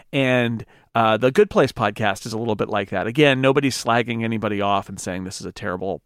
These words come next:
episode or that actor is a jerk. That's not gonna happen on an official podcast. Uh, nobody's gonna say, "Wow, this one was a stinker,"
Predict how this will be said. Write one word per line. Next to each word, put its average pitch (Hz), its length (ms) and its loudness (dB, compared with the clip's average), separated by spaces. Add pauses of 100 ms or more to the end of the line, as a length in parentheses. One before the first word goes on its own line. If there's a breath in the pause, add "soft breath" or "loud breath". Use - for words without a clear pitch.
episode 107 440 -4
or 87 60 -4
that 98 180 -2
actor 92 420 -10
is 95 100 -8
a 101 60 -16
jerk. 139 380 2 (300 loud breath)
That's 120 220 -2
not 120 160 0
gonna 107 140 -2
happen 117 380 -2
on 104 160 -4
an 101 80 -6
official 101 360 -6
podcast. 127 760 0 (320 loud breath)
Uh, 127 60 -6
nobody's 117 280 -2
gonna 110 240 0
say, 113 240 4
"Wow, 127 240 4
this 127 160 -2
one 120 140 0
was 101 100 -6
a 104 60 -6
stinker," 120 580 0